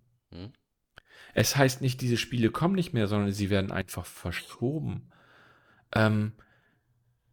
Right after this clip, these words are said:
Speaker 2: ich wünschte mir, die würden einfach nur vier Wochen vorher,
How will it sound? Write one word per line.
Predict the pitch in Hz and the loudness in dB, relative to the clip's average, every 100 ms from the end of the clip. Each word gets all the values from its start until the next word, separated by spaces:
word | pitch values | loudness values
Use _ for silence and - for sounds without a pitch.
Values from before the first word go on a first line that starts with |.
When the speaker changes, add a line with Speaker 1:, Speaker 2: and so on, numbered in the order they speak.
| _ _ - | _ _ -6
Speaker 2:
ich | 107 131 | -4 2
wünschte | 165 226 - 147 | 2 2 -2 -2
mir, | 123 113 131 170 175 _ _ _ _ _ | 0 0 -2 -4 -10 _ _ _ _ _
die | - 117 113 | -2 2 6
würden | 147 147 | 4 4
einfach | 113 123 123 113 | 2 2 -2 -2
nur | 127 120 | 0 0
vier | 110 - 156 139 | 0 2 2 4
Wochen | 131 123 117 | 0 0 -4
vorher, | - 143 143 117 104 107 139 | 0 2 2 2 2 0 -4